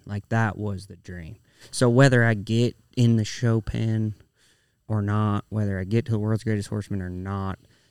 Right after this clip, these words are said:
those were just the goals that I had to selfishly set for myself so that I will work at it, that I will get out of bed in the morning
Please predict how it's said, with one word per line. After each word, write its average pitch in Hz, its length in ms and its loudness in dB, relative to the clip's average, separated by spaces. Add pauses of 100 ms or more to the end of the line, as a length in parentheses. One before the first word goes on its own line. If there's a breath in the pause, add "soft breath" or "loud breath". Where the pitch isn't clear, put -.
(160 soft breath)
those 123 280 6
were 117 120 2
just 107 280 0
the 107 80 -4
goals 110 280 0
that 104 100 -4
I 110 140 2
had 107 200 0
to 107 100 -4
selfishly 117 640 0
set 104 260 -6
for 107 80 -4
myself 101 440 -2
so 104 120 -6
that 98 160 -4
I 98 140 -2
will 98 320 -4 (300)
work 113 440 0 (260)
at 101 240 -4
it, 92 360 -8
that 101 160 -2
I 110 140 0
will 107 260 0
get 110 360 0
out 107 180 0
of 98 100 -4
bed 110 200 0
in 110 100 0
the 101 60 -2
morning 101 520 -4